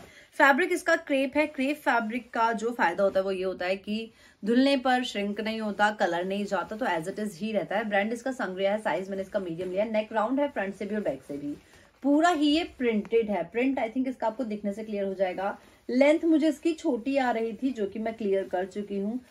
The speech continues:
कुछ इस तरह का इसका पूरा पैटर्न आएगा। ये है इसका फ्रंट लुक, पूरा ही प्रिंटेड ये बैक साइड से आएगा।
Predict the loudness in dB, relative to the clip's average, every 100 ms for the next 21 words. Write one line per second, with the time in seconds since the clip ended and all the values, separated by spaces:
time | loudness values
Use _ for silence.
0 | -20 -6 -4 0 0 0 0 0 0 2
1 | 2 2 -6 -4 -2 -2 0 -2 0 0
2 | 0 0 -4 -4 -2 -2 -2 -2 -2 -4
3 | 0 0 0 -2 -4 -2 -6 -6 -8 -2
4 | -2 -2 -6 -4 -4 -2 -2 0 0 -2
5 | 0 -4 -2 0 0 2 0